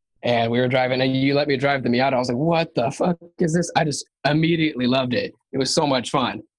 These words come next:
Felt like a go-kart, which it is. And, uh,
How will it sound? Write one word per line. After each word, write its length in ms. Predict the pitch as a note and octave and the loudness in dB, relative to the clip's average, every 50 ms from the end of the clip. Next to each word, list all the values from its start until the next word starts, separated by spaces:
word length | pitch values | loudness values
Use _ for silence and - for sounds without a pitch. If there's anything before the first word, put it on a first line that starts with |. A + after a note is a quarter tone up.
| _ _ - | _ _ -2
Felt 120 | E3+ D#3 | 0 0
like 120 | C#3+ C#3 | 0 0
a 80 | C3+ B2 | 0 0
go-kart, 500 | B2 C3 C3+ C#3 C3+ - A#2+ - - - - _ _ - | 0 0 0 0 0 -2 -2 -2 -4 -6 -10 _ _ -2
which 180 | C#3 C3+ - | -2 0 0
it 100 | C3+ A2 | 0 0
is. 380 | A#2+ A#2 G2 - A2+ - - - _ _ _ _ _ _ _ _ _ - | 0 0 0 -2 -4 -8 -10 -14 _ _ _ _ _ _ _ _ _ -4
And, 300 | A#2 A#2 A2+ A2 A#2 A2+ | -2 0 0 0 0 0
uh, 260 | A#2+ A#2 A#2 A#2 A2+ | 2 2 0 0 -2